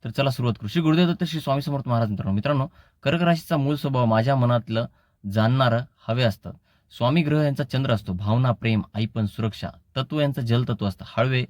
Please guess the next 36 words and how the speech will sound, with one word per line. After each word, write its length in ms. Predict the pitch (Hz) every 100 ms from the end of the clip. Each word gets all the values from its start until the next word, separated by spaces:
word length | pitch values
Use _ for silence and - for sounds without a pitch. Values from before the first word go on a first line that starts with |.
| -
संवेदनशील 540 | 107 117 131 123 - 110 -
आणि 200 | 104 110
गूढ 240 | 107 113 127
मनाचा 360 | 113 104 101
लाट 220 | 98 95
असतात. 240 | 92 - 95 _ _ _ _ _ -
मन 240 | 123 151 147 -
अतिभावनिक, 580 | 120 143 120 127 131 127 - 107
जुनी 220 | 123 143
दुःख 280 | 123 120 131
न 100 | 123
विसरणारं, 520 | 117 - 113 113 110
पण 180 | - 110
प्रेम 340 | - 123 127 - _ -
देणं 280 | 104 107 113 -
थांबवत 300 | 117 113 113 -
नाहीत. 160 | 90 87 _ _ _ -
इच्छा, 280 | 113 117
कोणी 320 | 101 135 147 160
आपलं 280 | 135 151
म्हणावं, 360 | 143 123 131 123
आपल्यासाठी 500 | - 196 131 123 123
जगावं, 340 | 113 113 113 101
कर्कलोक 520 | - 107 127 117 110
प्रेमात 300 | 104 113 117 107
विस-, 340 | 107 - 110
स्वतःला 380 | 101 98 127 131
विसरतात. 420 | 117 110 95 92 - _ _ _ _
त्यांना 220 | 120 135
फक्त 260 | 131 127 -
इतकंच 340 | 123 - 143 -
हवं 180 | 120 120
असतं, 200 | - -
माझं 360 | 104 107 107 127
कोणीतरी 480 | 113 113 104 117
आहे 280 | 113 101 101